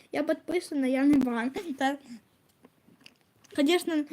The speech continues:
конечно, не, не під-, конечно, ти підписана. У всяку ми знаємо, всяка підписана. Та це,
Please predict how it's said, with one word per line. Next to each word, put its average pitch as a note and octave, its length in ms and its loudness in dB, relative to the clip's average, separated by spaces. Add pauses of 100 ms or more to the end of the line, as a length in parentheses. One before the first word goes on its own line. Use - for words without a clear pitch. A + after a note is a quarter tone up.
(140)
конечно, D4 400 0
не, C#4 140 4
не B3+ 180 2
під-, C4 320 -6
конечно, D#4 280 0
ти C#4 100 -2
підписана. A#3 500 -4
У - 20 -2
всяку C#4 320 0
ми B3 120 8
знаємо, A3+ 340 -4
всяка A#3 240 -8
підписана. B3+ 600 -2 (1300)
Та B3 160 0
це, C#4+ 140 -8